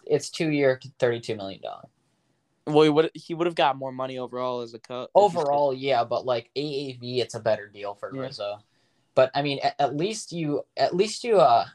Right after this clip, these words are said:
Speaker 1: had covid shut everything down. Because, oh my
Speaker 2: Oh
Speaker 1: God.
Speaker 2: my God, if we had extended
Speaker 1: Two ten
Speaker 2: Baez
Speaker 1: for, like, nine years or whatever the fuck it was
Speaker 2: Like,
Speaker 1: for
Speaker 2: yeah, he,
Speaker 1: Javi
Speaker 2: he, like,
Speaker 1: Baez, oh my God.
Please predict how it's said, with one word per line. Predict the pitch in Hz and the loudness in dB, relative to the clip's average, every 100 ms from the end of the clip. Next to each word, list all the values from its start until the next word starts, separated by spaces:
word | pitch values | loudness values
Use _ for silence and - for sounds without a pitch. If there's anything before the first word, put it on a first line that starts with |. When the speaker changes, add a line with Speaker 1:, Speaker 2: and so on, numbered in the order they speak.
| _ - | _ -12
Speaker 1:
had | 131 123 | -4 -4
covid | - 135 127 113 | 0 0 0 -2
shut | - 120 | 0 0
everything | 113 107 107 107 | 0 -2 -8 -6
down. | 107 101 104 _ _ _ _ | -6 -6 -10 _ _ _ _
Because, | 131 131 135 127 - | -4 0 0 0 -2
oh | 131 131 139 160 175 185 | 4 6 6 4 0 -4
my | 156 135 | -4 4
Speaker 2:
Oh | 151 156 165 | 6 8 8
Speaker 1:
God. | |
Speaker 2:
my | 165 147 | 6 6
God, | 143 135 | 6 6
if | 139 - | 4 4
we | |
had | 190 | 2
extended | 196 - 175 180 | 2 -4 0 2
Speaker 1:
Two | 196 240 127 | 2 2 0
ten | - 165 170 | 2 4 4
Speaker 2:
Baez | 196 220 | 2 -6
Speaker 1:
for, | - 165 | -4 2
like, | 143 139 _ _ | 2 2 _ _
nine | 135 131 147 160 185 175 | -12 -4 -2 -2 -4 -6
years | 165 175 190 | -4 -2 -2
or | 185 | 0
whatever | 185 175 | 0 0
the | 175 _ | -6 _
fuck | - - 196 | -20 -20 -20
it | - | -20
was | - 185 180 180 - - - - - | -8 -2 -2 -4 -10 -20 -20 -20 -8
Speaker 2:
Like, | 175 185 | -6 -2
Speaker 1:
for | 156 | 0
Speaker 2:
yeah, | 147 220 175 | 4 4 4
he, | 220 | 0
Speaker 1:
Javi | - 156 170 | 4 6 6
Speaker 2:
he, | 175 | 4
like, | 226 208 | 2 4
Speaker 1:
Baez, | 135 160 175 170 175 - | 4 2 -2 -4 -6 -12
oh | 156 | -10
my | 156 123 | -8 -8
God. | 123 120 139 143 131 | -10 -4 0 0 -2